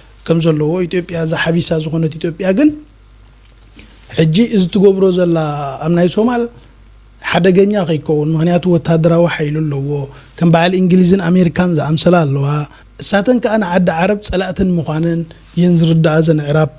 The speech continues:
ስለዚ እዞም ዓዲ ዓረብ እንታይ እዮም ዝብሉ ዘለዉ ብሓፈሻ እዚ ዝግበር ዘሎ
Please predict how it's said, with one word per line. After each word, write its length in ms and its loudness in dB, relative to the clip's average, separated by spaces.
ስለዚ 300 2
እዞም 340 0
ዓዲ 300 -4
ዓረብ 260 -4
እንታይ 200 -6
እዮም 140 -2
ዝብሉ 220 -4
ዘለዉ 300 0
ብሓፈሻ 400 -4
እዚ 160 2
ዝግበር 400 2
ዘሎ 220 -2